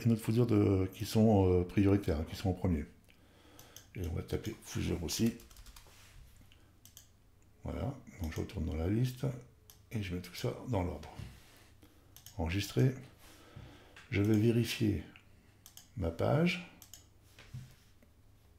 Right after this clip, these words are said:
Donc là,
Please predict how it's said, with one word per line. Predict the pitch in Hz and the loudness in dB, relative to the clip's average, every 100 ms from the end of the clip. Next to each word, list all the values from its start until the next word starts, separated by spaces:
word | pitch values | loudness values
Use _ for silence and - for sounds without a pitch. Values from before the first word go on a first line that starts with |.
| - _ - - - _ - - - _ _ - - - - - - - - - _ - - - | -20 _ -20 -20 -20 _ -20 -20 -20 _ _ -20 -20 -20 -20 -20 -20 -20 -20 -20 _ -20 -20 -10
Donc | 95 - | -8 -4
là, | 101 92 | -4 -4